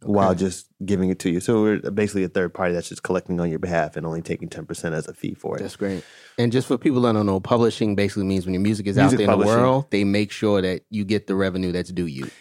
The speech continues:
Speaker 1: Yes, and it was built on technology. So I'm glad that you mentioned that. It was, it's built on technology where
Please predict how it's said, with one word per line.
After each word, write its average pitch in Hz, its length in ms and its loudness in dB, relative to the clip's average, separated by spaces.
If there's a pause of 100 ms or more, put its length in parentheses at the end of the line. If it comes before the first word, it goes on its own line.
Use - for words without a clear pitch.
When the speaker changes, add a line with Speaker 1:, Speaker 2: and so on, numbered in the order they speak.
Speaker 1:
Yes, 131 200 2
and 123 60 4
it - 20 4
was 113 100 2
built 131 240 2
on 113 140 2
technology. 107 440 2
So 104 160 2
I'm 98 160 2
glad 98 200 2
that 90 180 -6
you 104 80 -2
mentioned 92 280 0
that. 92 40 0
It 87 80 0
was, 92 220 -2
it's 104 120 -4
built 117 240 0
on 104 140 4
technology 92 840 2
where 95 680 2